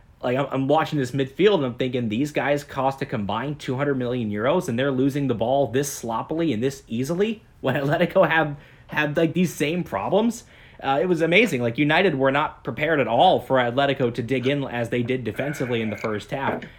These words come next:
and that plan nearly worked to perfection. Uh, is this something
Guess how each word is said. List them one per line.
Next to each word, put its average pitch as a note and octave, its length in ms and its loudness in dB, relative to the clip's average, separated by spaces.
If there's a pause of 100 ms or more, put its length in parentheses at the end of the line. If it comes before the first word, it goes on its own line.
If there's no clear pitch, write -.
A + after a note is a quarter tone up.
(120)
and B2+ 160 0
that D3 180 -4
plan C#3 540 -2
nearly C#3+ 460 2
worked C3 280 -2
to B2+ 80 -2
perfection. A#2 640 -4
Uh, A2 240 -4
is A#2+ 140 -4
this D3 160 -4
something D3+ 560 -2